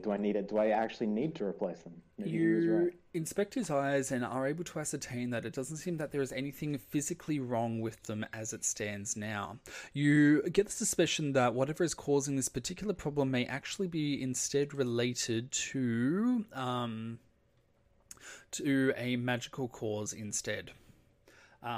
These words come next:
Speaker 1: Right.
Speaker 2: you may roll Arcana at advantage if you, if you would like.
Speaker 1: Cool.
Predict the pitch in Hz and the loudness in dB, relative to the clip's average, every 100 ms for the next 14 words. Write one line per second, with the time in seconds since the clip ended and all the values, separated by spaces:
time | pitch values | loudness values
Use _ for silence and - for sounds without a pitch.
0 | 110 110 110 - _ _ - _ _ - | -6 -8 -12 -16 _ _ -20 _ _ -12
1 | 143 131 127 123 117 117 113 120 117 - | -10 -6 -4 -2 -2 -2 -4 -6 -8 -10
2 | 131 131 127 127 117 113 - 98 - 110 | -6 -4 -4 -4 -4 -6 -6 -8 -8 -8
3 | - - - - _ 120 117 107 - - | -6 -6 -8 -14 _ -12 -10 -10 -12 -18
4 | - 127 127 120 95 - - - _ _ | -12 -10 -8 -10 -10 -12 -16 -20 _ _
5 | _ _ _ _ _ _ _ _ _ _ | _ _ _ _ _ _ _ _ _ _
6 | - 143 175 | -12 -10 -12